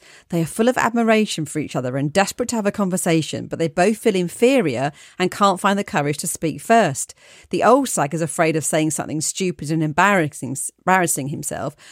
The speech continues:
while Bambi assumes he's blanking him out of arrogance.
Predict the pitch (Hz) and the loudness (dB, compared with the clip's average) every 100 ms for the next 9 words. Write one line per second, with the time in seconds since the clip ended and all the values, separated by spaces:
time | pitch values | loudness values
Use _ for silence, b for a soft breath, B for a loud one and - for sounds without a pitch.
0 | B - 185 - 214 269 233 151 - 170 | B -2 -2 2 2 2 0 -2 -4 -4
1 | 156 151 175 - 175 190 202 151 151 165 | -4 -4 -6 -4 -4 -2 -2 -2 -2 0
2 | 151 180 226 240 170 143 143 | 0 2 4 4 0 -4 -4